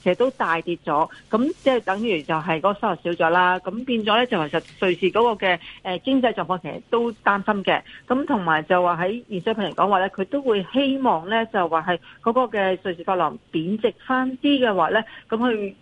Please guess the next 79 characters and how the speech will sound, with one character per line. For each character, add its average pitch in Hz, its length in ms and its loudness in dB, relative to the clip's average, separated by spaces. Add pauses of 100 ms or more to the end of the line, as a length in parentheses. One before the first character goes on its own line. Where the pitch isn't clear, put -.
就 185 160 2
應 240 140 0
該 269 100 2
有 214 80 2
機 254 180 -2
會 196 160 2
呢， 185 80 2
係 202 220 0
可 185 80 2
以 185 40 -4
吸 202 240 -2
引 165 60 -8
到 175 260 2
即 226 100 -2
係 196 80 0
外 170 80 2
邊 - 20 -20
嘅 170 140 -4
人 156 160 0
去 160 80 -2
買 160 220 2
嘢， 165 260 0
噉 196 100 -4
個 214 140 -2 (240)
出 254 100 -4
口 - 200 0
呢， 202 80 2
就 196 140 2
會 160 100 -2
好 160 160 -2
啲 175 180 0
啦 156 240 2
噉 156 80 -4
樣 175 140 -2
樣。 170 120 2 (300)
噉 254 140 -2
呢 339 160 2
個 269 140 0
其 202 140 -8
實 160 220 -8
就 175 80 -6
係 180 280 0
一 226 100 0
個， 185 200 4
呃， 165 240 -2 (320)
正 240 340 0
常 160 280 -2
人 160 240 -2
都 254 120 0
會 247 80 2
有 190 100 2
噉 175 100 -2
樣 202 140 -4
嘅 180 200 0
諗 147 240 -2
法 - 220 2
喺 156 140 -6
度 165 220 2
嘅。 160 140 2 (300)
噉 269 100 2
而 226 360 -2
我 208 100 2
哋 208 140 0
見 214 260 0
到 190 160 2
呢， 247 120 2
就 220 160 -2
話 170 180 0
係 170 140 0
個 196 220 2
瑞 190 100 -6
士 175 80 -8
法 190 120 2
郎 156 200 0
其 170 100 -4
實 165 180 -4
亦 180 120 0
都 269 200 0
係 196 180 4